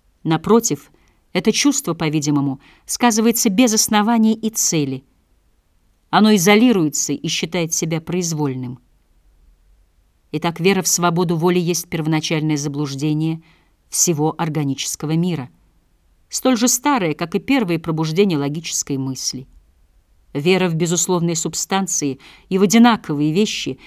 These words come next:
есть также первоначальное, столь же старое заблуждение всего органического мира.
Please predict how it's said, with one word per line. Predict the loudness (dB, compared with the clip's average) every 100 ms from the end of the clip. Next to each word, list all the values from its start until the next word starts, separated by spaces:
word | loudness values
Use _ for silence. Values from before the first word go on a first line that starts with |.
| -20 _ -10
есть | -2 0 0 -2 -8 -8 -2
также | 0 0 -2
первоначальное, | 0 0 2 -2 -2 0 0 -2 -4
столь | -4 -4 -4
же | -4
старое | -6 -2 0 2 0
заблуждение | -2 -2 -4 -2 0 0 -2 -6 _ -20 _
всего | -10 -4 -2 -2
органического | -2 -2 -2 -2 -6 -8 -4
мира. | -2 -2 -4